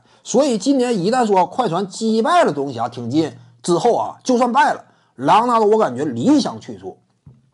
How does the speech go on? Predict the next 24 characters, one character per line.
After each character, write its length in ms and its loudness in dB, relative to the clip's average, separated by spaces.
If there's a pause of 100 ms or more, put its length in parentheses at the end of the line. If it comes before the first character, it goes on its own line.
(260)
加 260 2
盟 140 -4
独 180 -6
行 100 -14
侠， 80 -20 (640)
跟 200 2
东 160 2
契 120 0
奇 160 0
携 140 0
手， 140 -4
东 220 -4
契 80 -4
奇 80 2
有 160 2
大 160 2
局 140 -2
观， 460 -4 (100)
莱 140 2
昂 100 0
纳 160 -2
德 180 -2
是 100 -4
个 200 0